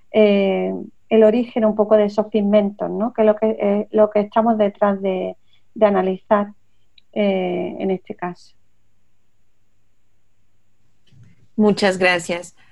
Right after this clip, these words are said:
Speaker 2: Sonia Ocaña te manda saludos y gracias por la
Speaker 1: Ah.
Speaker 2: charla. Eh,
Speaker 1: Ajá.
Speaker 2: tiene un comentario. En Nueva España los precios de los marfiles varían mucho,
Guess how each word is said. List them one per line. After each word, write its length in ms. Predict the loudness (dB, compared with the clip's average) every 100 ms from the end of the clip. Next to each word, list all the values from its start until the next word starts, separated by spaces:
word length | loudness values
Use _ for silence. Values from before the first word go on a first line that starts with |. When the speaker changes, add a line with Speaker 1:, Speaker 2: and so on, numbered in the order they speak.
| _ _ _ _ _
Speaker 2:
Sonia 420 | -12 -2 2 2 2
Ocaña 580 | 2 2 4 2 0
te 100 | -4
manda 440 | -4 0 2 2 2
saludos 880 | 0 0 2 2 2 0 -4 -6 -6
y 80 |
gracias 440 | -4 -2 -2 -2 0
por 180 | 2 2
la 100 | 0
Speaker 1:
Ah. 200 | -4 -16 -20 -8
Speaker 2:
charla. 380 | -4 -4 -6 -16 _ _ -20 -20 _ -4
Eh, 240 | 0 0
Speaker 1:
Ajá. 80 | 0
Speaker 2:
tiene 180 | -4 -4
un 80 | -4
comentario. 880 | -2 0 0 0 0 0 0 -2 -6 -12 -6
En 120 | -2
Nueva 220 | -2 -2
España 500 | -4 -4 -2 -2 -2
los 180 | -2 -4
precios 360 | -8 -4 -4
de 80 | -2
los 200 | -4 -6
marfiles 580 | -10 -10 -6 -2 -2 -4
varían 460 | -6 -4 -4 -4 -2
mucho, 500 | -2 -4 -8 -14